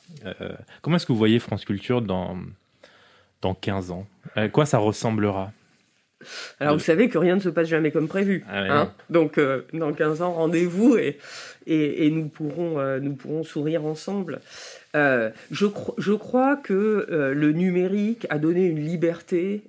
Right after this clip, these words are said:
Speaker 2: et, euh, et, et une destination tout à fait, euh, tout à fait évidente, euh, à ce que nous sommes aujourd'hui et, et d'une certaine façon,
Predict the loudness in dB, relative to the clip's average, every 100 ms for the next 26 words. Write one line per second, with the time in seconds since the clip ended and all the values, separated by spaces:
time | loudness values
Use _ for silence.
0 | _ -2 -2 0 -2 -4 -4 -4 -4 -4
1 | -2 0 0 0 -2 -4 -4 -4 -4 -6
2 | -6 -8 -10 -6 -6 -6 -8 -6 -6 -10
3 | -14 -10 -10 -8 -6 -6 -8 -6 -6 -6
4 | -10 -14 -14 -20 -20 -20 _ -2 0 0
5 | -4 -8 -6 -6 -2 0 0 -4 -2 0
6 | 2 0 0 -2 -2 -4 -4 -2 -2 -2
7 | -2 -2 -4 -4 -4 -6 -4 -4 -2 -4
8 | -4 -6